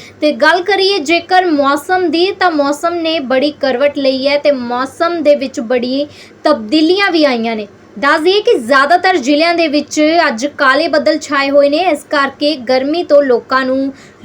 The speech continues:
ਰਾਹਤ ਮਿਲੀ ਹੈ ਤੇ ਲੋਕ ਵੀ ਇੱਥੇ ਮੌਸਮ ਦਾ ਨਜ਼ਾਰਾ ਲੈਂਦੇ ਹੋਏ ਦਿਖਾਈ ਦੇ ਰਹੇ ਨੇ। ਉੱਥੇ ਹੀ ਜੇਕਰ ਗੱਲ ਕਰੀਏ ਪੰਜਾਬ ਦੇ ਮੋਹਾਲੀ, ਪਟਿਆਲਾ, ਸੰਗਰੂਰ, ਗੁਰਦਾਸਪੁਰ, ਬਠਿੰਡਾ, ਮਾਨਸਾ ਤੇ ਬਰਨਾਲਾ ਸਣੇ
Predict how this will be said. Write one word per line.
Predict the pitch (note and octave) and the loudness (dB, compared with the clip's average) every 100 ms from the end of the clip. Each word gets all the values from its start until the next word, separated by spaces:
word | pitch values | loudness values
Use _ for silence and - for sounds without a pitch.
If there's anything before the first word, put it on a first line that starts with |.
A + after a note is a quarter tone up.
| A3+ | -2
ਰਾਹਤ | C4+ D4+ F4+ | 2 2 2
ਮਿਲੀ | E4+ E4 F4 | 0 2 2
ਹੈ | A4 A4 | 0 0
ਤੇ | F4 | 2
ਲੋਕ | D4 D#4 E4+ | 2 2 0
ਵੀ | D4 D#4 F#4+ B4 - - C4+ | 0 2 2 0 -8 -6 -2
ਇੱਥੇ | D4 - D4+ D#4+ F4+ - - - A#3+ | -2 0 0 2 0 -6 -20 -14 -4
ਮੌਸਮ | B3 D4+ D#4 G4 F4+ | 0 0 0 -2 0
ਦਾ | D4+ | 0
ਨਜ਼ਾਰਾ | D4 A3+ A#3 A3 B3 | 0 0 -2 0 -2
ਲੈਂਦੇ | C4 A3+ A3+ | -2 -2 -2
ਹੋਏ | A3+ A#3 C#4 | 0 -2 -2
ਦਿਖਾਈ | D4 - D4+ B3+ | -8 -6 -4 -2
ਦੇ | G3+ G#3+ | -2 -4
ਰਹੇ | A3+ | -4
ਨੇ। | A#3+ - - - - - | -8 -14 -20 -20 -20 -4
ਉੱਥੇ | D4 D#4+ G#4 | -2 2 4
ਹੀ | G#4+ | 4
ਜੇਕਰ | D#4+ F4+ G4 | 4 2 0
ਗੱਲ | C4 D#4+ | 0 0
ਕਰੀਏ | F4 E4+ F4+ | 0 0 0
ਪੰਜਾਬ | F4+ D4 A#3+ C#4 D4 | 0 0 2 0 0
ਦੇ | E4 | 0
ਮੋਹਾਲੀ, | D4+ B3+ A#3 B3 C4+ D#4 | -2 -2 -2 -2 0 -2
ਪਟਿਆਲਾ, | D4+ C4+ - B3+ A#3+ A#3 A#3+ C4 | -2 -4 -2 -2 0 0 0 -2
ਸੰਗਰੂਰ, | - C#4 A#3+ A#3+ B3 A#3+ B3+ - - - | -4 -4 -2 -2 -2 -4 -8 -14 -18 -6
ਗੁਰਦਾਸਪੁਰ, | A#3+ A3+ G3+ C4+ D#4 - F#4+ F4 | -4 -2 0 2 0 -2 -2 0
ਬਠਿੰਡਾ, | A#3 B3+ C4+ A3+ A#3+ B3 | -2 -2 -4 -2 -2 -2
ਮਾਨਸਾ | C4 A#3 B3+ D#4 D#4+ F#4 D4 | -4 -2 -2 -2 -2 -2 0
ਤੇ | - C4 | -2 -2
ਬਰਨਾਲਾ | A3 A#3 A#3 C#4 E4+ F4+ | 0 -2 0 0 0 0
ਸਣੇ | F4+ D#4 E4 | -2 -2 -4